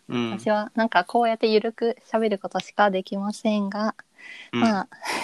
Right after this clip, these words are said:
Speaker 2: <laughs> そう、初めて出れて楽しかったです。では。
Speaker 1: はい。<laughs> はい、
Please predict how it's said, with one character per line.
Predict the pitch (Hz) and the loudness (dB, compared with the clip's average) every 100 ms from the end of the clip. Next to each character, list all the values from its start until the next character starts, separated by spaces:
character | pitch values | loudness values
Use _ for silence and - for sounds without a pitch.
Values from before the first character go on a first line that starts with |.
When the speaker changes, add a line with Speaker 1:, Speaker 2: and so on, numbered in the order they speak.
| 247 226 247 | 2 2 -4
Speaker 2:
<laughs> | _ _ - - - - _ | _ _ -18 -16 -16 -20 _
そ | - 240 214 208 | -10 -2 0 0
う、 | |
初 | 240 214 214 | -2 0 2
め | 208 | 0
て | 196 185 185 | 2 2 2
出 | 202 196 190 | 0 0 2
れ | 190 | 2
て | 185 180 - - - - - | 2 0 -2 -14 -14 -10 -6
楽 | 190 202 | -2 -2
し | 202 | -2
か | - 196 | -2 -2
っ | - | -2
た | - 180 | -4 -2
で | 185 190 196 | 0 0 -2
す。 | - - - _ _ _ | -6 -12 -16 _ _ _
で | - 202 | -2 2
は。 | 196 | 4
Speaker 1:
は | 196 110 | 4 2
い。 | - - _ _ _ _ 269 | 0 -20 _ _ _ _ 2
<laughs> | - - 254 - | 2 2 2 2
は | - 127 | -6 -6
い、 | 107 | -6